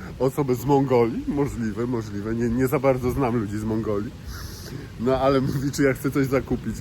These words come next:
A ja mówię, że no nie, nie, dziękuję, że nie chcę, nie? A on mówi, na pewno, no, mówi, na pewno. <laughs> To lekko się wkurzył, powiem wam. Szkoda, że nie znam, a może i dobrze, że nie znam tureckiego, bo na pewno poleciały tam jakieś słowa niecenzuralne. Rozumiecie, o co chodzi?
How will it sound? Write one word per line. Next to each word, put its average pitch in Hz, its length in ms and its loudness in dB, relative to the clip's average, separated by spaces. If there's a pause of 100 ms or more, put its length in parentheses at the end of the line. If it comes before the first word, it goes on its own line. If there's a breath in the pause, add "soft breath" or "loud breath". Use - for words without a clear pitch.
A 110 80 0
ja 117 140 2
mówię, 123 200 0
że 135 120 0
no 151 120 2
nie, 185 220 4
nie, 127 260 2
dziękuję, 113 440 -2
że 107 140 -6
nie 127 120 0
chcę, 104 200 -8
nie? 117 160 -4 (920 loud breath)
A 113 40 0
on 127 100 4
mówi, 131 140 0
na 147 120 6
pewno, 151 380 4
no, 135 100 2
mówi, 135 140 0
na 139 120 4
pewno. 120 440 2
<laughs> - 180 -8
To 107 440 -2
lekko 135 240 4
się 127 200 6 (320 loud breath)
wkurzył, 139 460 4
powiem 127 340 4
wam. 135 180 4
Szkoda, 139 300 4
że 139 100 0
nie 135 100 6
znam, 131 180 6 (360)
a 156 120 2
może 139 260 8
i 120 40 2
dobrze, 127 280 4
że 123 120 2
nie 123 120 4
znam 120 200 0
tureckiego, 113 580 0 (580 loud breath)
bo 131 100 8
na 131 120 8
pewno 135 280 6
poleciały 127 480 6
tam 120 160 4
jakieś 127 240 4
słowa 131 340 6
niecenzuralne. 127 960 6
Rozumiecie, 127 480 4
o 107 60 4
co 117 120 -4
chodzi? 104 200 4